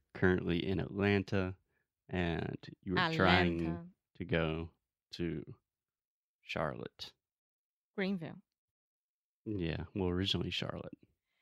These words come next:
Speaker 2: Yeah. And then this lady told me that I had to find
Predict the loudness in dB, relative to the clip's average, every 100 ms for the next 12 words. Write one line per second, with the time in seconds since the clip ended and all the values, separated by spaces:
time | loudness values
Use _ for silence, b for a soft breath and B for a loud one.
0 | _ _ 0 0 0 0 0 4 6 6
1 | 4 2 -2 -4 -4 0 0 0 -2 0
2 | 0 -2 -4 -4 -4 -2 0 0 -2 -4
3 | -6 -10 -4 -2 0 -2 -6